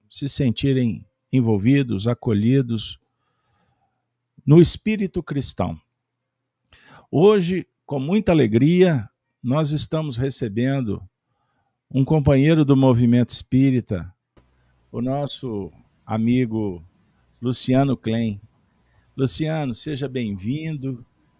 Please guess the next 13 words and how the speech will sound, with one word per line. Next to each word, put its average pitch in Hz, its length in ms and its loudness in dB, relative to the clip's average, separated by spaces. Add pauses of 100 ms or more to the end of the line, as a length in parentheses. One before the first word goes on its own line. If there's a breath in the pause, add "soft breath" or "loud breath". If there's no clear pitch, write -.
(260)
que 131 560 -2 (200)
a 117 160 -4
sua 143 340 -6
estada 139 480 -2
entre 123 300 -4
nós 139 600 -8 (220)
possa 131 640 -10 (1080)
representar 135 920 0
pra 175 200 2
você 165 460 -4
também 139 600 -6
um 131 40 -4
momento 120 760 -6